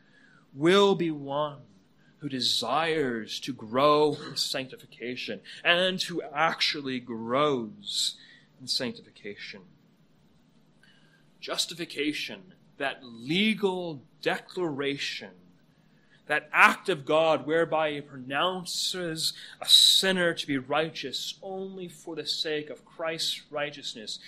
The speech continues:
imputed to him and received by faith alone, is always accompanied by sanctification. That is, justification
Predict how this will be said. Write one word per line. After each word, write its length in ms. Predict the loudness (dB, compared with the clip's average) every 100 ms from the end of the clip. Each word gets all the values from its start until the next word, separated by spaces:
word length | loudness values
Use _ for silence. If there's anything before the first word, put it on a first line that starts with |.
| -16 -14
imputed 680 | -12 -10 -10 -4 0 0 0
to 180 | -6 -4
him 140 | -4
and 120 | -6
received 720 | -2 -2 -2 -4 -4 -4 -6 -4
by 360 | 0 4 2 0 -14
faith 440 | -14 -4 0 0 -2
alone, 540 | -4 -2 -2 -4 -8 -14 _ _ _ _ _ _ -6
is 240 | -6 -6 -10 -4
always 960 | -2 0 -2 -2 -4 -6 -2 -2 -2 -8
accompanied 1000 | -20 -18 -8 -8 -8 -16 -14 -14 -14 -18 -14
by 460 | -6 -4 -4 -6 -10
sanctification. 1300 | -4 -2 0 -4 -8 -14 -16 -14 -12 -12 -10 -12 -14 -20 _ _ _ _ _ _ _ _ _ _ _ _ _ _ _ -8
That 100 | -6
is, 180 | -4
justification 1400 | -6 -2 2 4 4 2 -10 -8 -4 -2 -2 -6 -8 -12